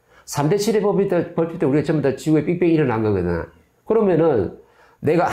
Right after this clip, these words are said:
아무리 도술의 힘으로 아무리 재주를 가지고 아무리 내가 이 사람을 갖다 내 조금 나사주고 이 사람을 갖다 잠시 밀어줄 수는 있어도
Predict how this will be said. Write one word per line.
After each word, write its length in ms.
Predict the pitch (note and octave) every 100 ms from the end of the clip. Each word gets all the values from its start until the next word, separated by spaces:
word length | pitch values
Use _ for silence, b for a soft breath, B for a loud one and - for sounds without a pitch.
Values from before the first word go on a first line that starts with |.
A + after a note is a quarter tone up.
| -
아무리 220 | G#3 A3+
도술의 360 | E3+ C#3 G3+ F#3+
힘으로 520 | F#3+ F3+ E3+ A#2+ -
아무리 300 | B2 D3 F3
재주를 320 | F#3+ G3 F#3
가지고 340 | E3+ B2 A#2+ C3+
아무리 380 | A#2 D3+ G#3+
내가 220 | F#3+ F3 E3
이 100 | D#3+
사람을 320 | E3 E3+ D#3+
갖다 220 | C#3 D3
내 240 | A#2+ C3
조금 280 | - - C#3
나사주고 720 | G#2+ G2+ D#3 C#3+ A#2 G2+ B2+ B B
이 80 | -
사람을 280 | C#3+ E3 D#3
갖다 180 | C3+ A2+
잠시 440 | G2+ A2 B2 F#3
밀어줄 400 | C3+ A#2+ D#3+ F3
수는 260 | D3 D3+ -
있어도 640 | C3+ D#3 A#2+ G2 A#2 D3